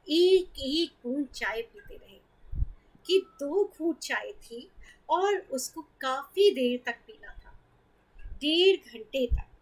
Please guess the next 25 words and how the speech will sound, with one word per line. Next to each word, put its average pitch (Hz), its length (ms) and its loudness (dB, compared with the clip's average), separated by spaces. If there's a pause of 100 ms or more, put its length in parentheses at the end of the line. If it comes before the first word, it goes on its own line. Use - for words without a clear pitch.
(340)
वो 339 140 0
उसको 302 360 -4
पीते 220 380 -14
रहे, 170 180 -16 (400)
थोड़ी 349 380 2
थोड़ी 226 320 -4
देर 415 380 -8
में - 140 -20 (800)
चुस्कियाँ 294 800 -2
लेते 240 380 -4
गए। - 260 -14 (180)
डेढ़ 339 500 2
घंटे - 340 -6
तक 247 320 -6
उनका 415 280 -12
ये 453 280 -14
चुस्कियों 269 480 -8
का 196 140 -12
काम 254 380 -10 (340)
चलता - 320 -8
रहा - 380 -18 (340)
और 277 180 0
दो 285 380 -6
घूंट 427 360 -10
चाय - 340 -10